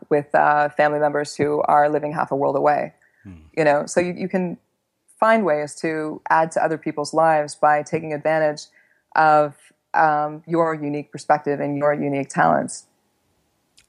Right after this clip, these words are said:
Speaker 2: Wow. <clears throat> So what would you say are the misperceptions that we have,
Speaker 1: Oh.
Speaker 2: uh, of this, just based on, you know, what the media shows us?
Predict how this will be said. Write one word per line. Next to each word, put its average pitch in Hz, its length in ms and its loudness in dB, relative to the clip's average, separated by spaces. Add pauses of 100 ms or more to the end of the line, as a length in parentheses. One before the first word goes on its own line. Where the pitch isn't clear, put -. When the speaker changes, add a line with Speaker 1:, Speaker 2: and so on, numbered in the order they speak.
(1040)
Speaker 2:
Wow. 107 240 -2 (300)
<clears throat> 170 100 4 (520)
So - 140 2
what 143 220 4
would 262 120 2
you 202 60 -2
say 175 140 0
are 143 80 4
the 120 80 0
misperceptions - 1000 -2 (100)
that 95 300 2
we 92 140 0
have, 85 500 2
Speaker 1:
Oh. 92 80 -10
Speaker 2:
uh, 90 320 -2
of 87 220 -2
this, 87 320 0
just - 280 -6
based 95 300 2
on, 90 360 -2
you 101 100 2
know, 82 140 -2
what 95 260 -2
the 92 60 4
media 90 300 0
shows 78 300 -4
us? 76 320 -6